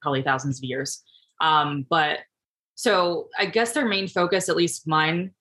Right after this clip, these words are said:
for now, is how to heal the human body, um,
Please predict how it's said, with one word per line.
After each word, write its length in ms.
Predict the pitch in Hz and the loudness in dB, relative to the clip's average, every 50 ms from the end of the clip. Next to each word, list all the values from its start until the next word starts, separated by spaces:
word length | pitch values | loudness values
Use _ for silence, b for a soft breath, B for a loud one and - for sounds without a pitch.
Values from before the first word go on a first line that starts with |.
| _ _ _ _ _ _ _ - | _ _ _ _ _ _ _ -2
for 120 | 196 175 | 0 0
now, 500 | 160 160 156 156 160 175 185 190 202 - | 2 2 4 4 4 4 4 2 2 2
is 400 | - 175 170 160 143 - - - - | 2 0 0 0 -2 -6 -8 -10 -10
how 280 | - - 175 175 180 | -4 0 2 2 2
to 260 | 185 185 - 190 180 175 | 2 -2 -4 -4 -6 -6
heal 280 | - - 175 170 165 | -2 0 0 2 2
the 60 | 151 | 0
human 300 | 156 - 165 156 156 156 | -2 -2 -2 -2 -2 0
body, 480 | 147 147 143 147 147 147 147 147 147 _ _ _ _ _ _ | 2 2 2 2 2 0 -2 -4 -6 _ _ _ _ _ _
um, 640 | 151 151 151 147 147 147 143 147 147 147 147 147 | 2 4 4 6 4 4 2 0 -2 -6 -8 -10